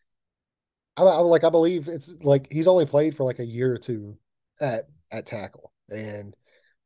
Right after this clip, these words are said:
um, he's a guy, I believe he was another, like, tight end turned tackle. So he's still, like, like, you've got to have, like,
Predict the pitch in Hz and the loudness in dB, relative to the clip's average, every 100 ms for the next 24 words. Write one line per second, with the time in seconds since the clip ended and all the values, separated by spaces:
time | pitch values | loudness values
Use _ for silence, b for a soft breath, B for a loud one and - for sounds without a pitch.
0 | - 151 139 123 113 110 107 139 _ _ | 0 4 4 2 -4 -12 -18 -20 _ _
1 | _ _ _ 127 151 147 147 143 139 143 | _ _ _ -2 0 4 4 4 0 -2
2 | 147 151 143 131 139 139 127 123 - 147 | 0 0 0 -2 -2 -2 -4 -8 -4 0
3 | 139 131 147 160 165 _ _ _ _ - | 0 0 -2 -4 -12 _ _ _ _ -2
4 | 147 139 135 127 131 - _ _ _ _ | 0 2 0 -4 -10 -18 _ _ _ _
5 | _ - 127 131 180 190 _ b b b | _ -8 -8 -8 -12 -14 _ b b b
6 | b - 143 151 147 - 151 156 147 131 | b -4 0 0 0 0 6 6 6 2
7 | - - 131 - _ 135 139 131 147 143 | -4 -6 -6 -6 _ -4 -2 2 4 4
8 | 143 131 143 131 127 117 | 0 0 2 0 -4 -8